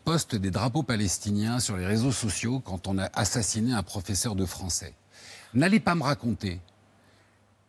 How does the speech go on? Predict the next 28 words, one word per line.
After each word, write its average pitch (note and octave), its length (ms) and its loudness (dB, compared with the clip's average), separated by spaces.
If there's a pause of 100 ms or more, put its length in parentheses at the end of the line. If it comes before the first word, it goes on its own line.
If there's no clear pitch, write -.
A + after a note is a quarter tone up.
(140)
que B2+ 80 0
pour G#2+ 220 2
défendre D#3 520 4
le G2 120 4
peuple C#3+ 300 0
afghan, G#2+ 420 0 (260)
vous G2+ 200 2
allez G#2+ 140 2
soutenir D#3 440 2
les G#2+ 120 4
talibans. F2 420 -2 (220)
Parce F#2+ 120 -4
que A#2+ 100 -2
si - 220 4
vous G3+ 140 8
vous E3 120 4
racontez A2 440 0
ça, G#2+ 340 -4 (520)
vous F#2 160 2
êtes A#2 100 0 (140)
totalement G#2 420 0
dans F2 100 -6
l'erreur. D#2+ 340 -8 (280)
Parce A2 120 -2
que G#2+ 100 0
les A#2 160 4
talibans, G#2+ 440 2
aujourd'hui, F#2 520 0